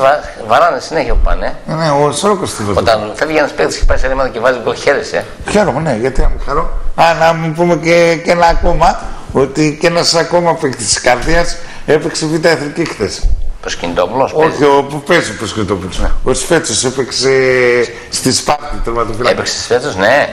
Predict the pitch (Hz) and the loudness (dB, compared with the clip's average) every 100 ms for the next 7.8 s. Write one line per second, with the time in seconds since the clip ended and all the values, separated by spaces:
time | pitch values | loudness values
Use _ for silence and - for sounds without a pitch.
0 | 113 113 107 104 95 - - - 95 - | -4 -2 -2 -2 -4 -2 2 4 2 0
1 | 123 117 - 92 92 90 139 143 139 147 | -2 -6 -2 0 2 2 2 2 2 2
2 | 147 135 131 117 107 98 - - - 104 | 2 0 2 -2 -2 -4 -4 0 2 4
3 | 113 120 139 147 131 147 - 143 143 127 | 2 2 2 0 -2 -2 2 2 4 2
4 | 139 170 165 160 151 135 151 143 120 113 | 0 2 4 4 0 -2 -4 -2 -2 -4
5 | 98 - - - - - 123 80 - - | 0 4 4 4 2 4 4 2 -6 -4
6 | 127 117 143 139 135 156 160 151 131 120 | 2 4 4 2 2 2 2 0 0 0
7 | 123 156 151 139 139 135 135 | 2 0 2 2 4 4 6